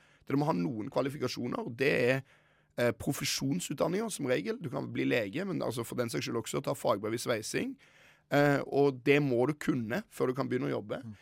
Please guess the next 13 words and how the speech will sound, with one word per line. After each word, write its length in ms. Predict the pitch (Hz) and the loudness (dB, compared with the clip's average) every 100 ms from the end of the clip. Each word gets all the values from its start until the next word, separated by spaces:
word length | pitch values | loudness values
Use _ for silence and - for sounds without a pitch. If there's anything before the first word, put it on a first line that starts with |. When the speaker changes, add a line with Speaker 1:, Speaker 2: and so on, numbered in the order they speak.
| - | -14
Speaker 1:
Men 140 | - - | -6 -2
alle 240 | 180 120 | 0 0
sånne 240 | 131 165 131 | 0 -2 -2
mediejobber, 1000 | 127 127 127 143 185 165 156 147 131 113 | 0 0 2 2 0 0 0 0 -2 -6
altså, 220 | 107 104 104 | -6 -8 -6
give 180 | 135 135 | -4 -2
me 140 | 143 127 | 0 0
a 40 | |
break, 420 | 120 127 202 - | 2 2 2 0
hvis 140 | - 127 | -6 -4
du 60 | - | -4
ikke 300 | 127 - 143 | -4 -6 -8
klarer, 840 | - 165 170 160 113 95 82 123 | -10 -2 0 2 0 -2 -4 -4